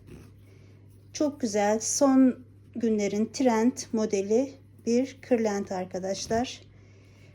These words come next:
Şimdi videoyu fazla uzatmayın. Ben bu şekilde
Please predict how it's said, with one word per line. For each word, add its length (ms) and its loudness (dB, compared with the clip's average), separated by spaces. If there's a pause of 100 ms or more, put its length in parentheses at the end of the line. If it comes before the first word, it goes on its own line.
(1900)
Şimdi 280 2
videoyu 360 6
fazla 400 4
uzatmayın. 720 2
Ben 220 6
bu 60 4
şekilde 680 0